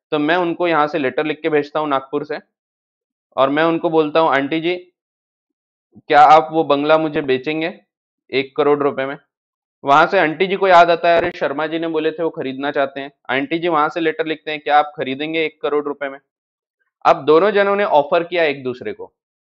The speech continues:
इनको ही हम बोलते हैं क्रॉस ऑफर्स। ये कहीं ना कहीं पोस्ट में क्रॉस हुए होंगे, these are called as cross offers। So ये जो क्रॉस ऑफर्स होते हैं ये contract नहीं बनाते हैं, क्योंकि contract होने के लिए there must be an acceptance। यहाँ तो acceptance हुआ ही नहीं,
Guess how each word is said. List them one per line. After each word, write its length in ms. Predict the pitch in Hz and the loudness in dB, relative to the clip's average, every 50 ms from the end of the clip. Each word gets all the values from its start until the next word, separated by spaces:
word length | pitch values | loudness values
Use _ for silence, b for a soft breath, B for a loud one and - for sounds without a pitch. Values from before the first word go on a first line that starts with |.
| _ _ _ _ _ _ - | _ _ _ _ _ _ -4
इनको 280 | 156 160 165 165 202 | -4 -2 -2 0 0
ही 60 | 202 | 0
हम 160 | 214 196 190 196 | 2 0 0 0
बोलते 240 | 180 175 165 180 | 0 -2 -2 -4
हैं 100 | 190 190 | -6 -6
क्रॉस 300 | - 156 131 127 135 - | -2 0 0 0 0 0
ऑफर्स। 360 | 127 107 - - 98 95 - 151 | -2 -4 -4 -4 -6 -6 -6 -8
ये 80 | 160 | -8
कहीं 200 | 156 160 156 160 | -6 -6 -4 -4
ना 100 | 165 175 | -4 -4
कहीं 140 | 170 185 185 | -6 -6 -8
पोस्ट 380 | 185 - 160 160 160 - - 170 | -6 -4 -4 -4 -4 -6 -8 -10
में 120 | 170 180 | -10 -8
क्रॉस 300 | 170 151 131 131 131 131 - | -2 0 0 0 0 -2 -6
हुए 120 | 113 104 | -10 -8
होंगे, 260 | 98 95 92 90 92 - _ _ _ _ _ - 127 | -8 -10 -10 -14 -18 -20 _ _ _ _ _ -12 -10
these 200 | 135 139 131 151 | -8 -6 -4 -4
are 100 | 151 147 | -4 -2
called 240 | 151 143 127 123 | -2 -2 -2 -2
as 100 | 131 170 | -2 -6
cross 300 | - - - 117 107 110 - - | -10 -8 -4 -4 -4 -4 -4 -6
offers। 280 | 90 - - 85 - - - _ _ _ _ _ _ _ | -10 -10 -12 -12 -12 -14 -20 _ _ _ _ _ _ _
So 40 | - | -2
ये 120 | 165 165 165 | 0 0 0
जो 80 | 185 | 0
क्रॉस 360 | 185 - - 151 165 175 - | 0 2 4 4 6 6 4
ऑफर्स 320 | 196 185 - 202 190 190 190 | 2 0 0 -2 -4 -2 -4
होते 220 | 170 170 175 165 | -6 -4 -4 -4
हैं 200 | 143 107 - _ _ _ _ _ - | -4 -6 -8 _ _ _ _ _ -8
ये 120 | 131 160 | -4 -4
contract 500 | 175 - 156 135 135 139 - 170 180 180 | -2 2 2 2 2 0 -2 -4 -6 -6
नहीं 120 | 180 170 165 | -6 -6 -6
बनाते 340 | 135 123 104 95 92 - 87 | -4 -4 -4 -6 -6 -10 -14
हैं, 160 | - _ _ _ | -20 _ _ _
क्योंकि 220 | - 180 202 240 | -8 -6 -4 -2
contract 460 | 233 165 147 151 160 160 226 233 233 233 | 0 2 2 2 0 0 -4 -4 -2 -4
होने 200 | 208 196 202 202 | -4 -4 -4 -6
के 100 | 214 202 | -4 -2
लिए 120 | 214 214 | -4 -2
there 220 | 180 165 175 180 | 0 0 0 0
must 200 | 190 190 196 185 | 0 -2 -4 -4
be 140 | 180 202 214 | -4 -4 -4
an 40 | 190 | -4
acceptance। 560 | 151 - - - 156 151 - 165 151 143 143 | -4 -6 -6 -6 -6 -6 -4 -6 -6 -4 -4
यहाँ 180 | 156 151 165 165 | -2 -2 -2 0
तो 80 | 180 | 0
acceptance 500 | 180 160 - - 175 165 - 190 190 185 190 | -2 -2 -2 -4 -8 -8 -6 -6 -6 -4 -2
हुआ 120 | 160 170 | -2 -2
ही 60 | 180 | -2
नहीं, 180 | 185 165 120 - | -2 -4 -6 -8